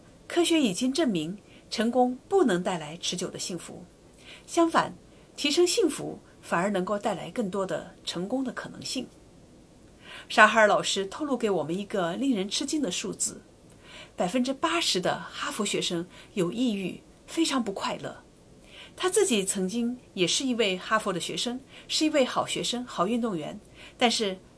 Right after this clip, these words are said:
他非常不快乐。为什么？因为这些学生认为进了哈佛，自己就达到目标了，就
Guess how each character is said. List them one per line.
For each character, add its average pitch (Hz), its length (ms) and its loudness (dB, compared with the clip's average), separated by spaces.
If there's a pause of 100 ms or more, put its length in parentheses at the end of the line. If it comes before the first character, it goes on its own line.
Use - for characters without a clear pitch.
(160)
他 226 240 0
非 - 240 -6
常 220 180 -4
不 - 80 -10
快 190 220 -6
乐。 - 240 -10 (720)
为 359 140 8
什 220 180 4
么？ 131 240 -10 (800)
因 277 140 2
为 240 180 8
这 311 120 0
些 311 120 0
学 262 160 2
生 294 180 2
认 285 160 4
为 208 200 0
进 339 200 2
了 254 80 4
哈 202 220 -2
佛， 196 360 -2 (440)
自 277 160 0
己 180 180 0
就 202 240 2
达 185 200 -4
到 202 300 0 (180)
目 254 160 0
标 277 240 2
了， - 180 -2 (300)
就 190 400 2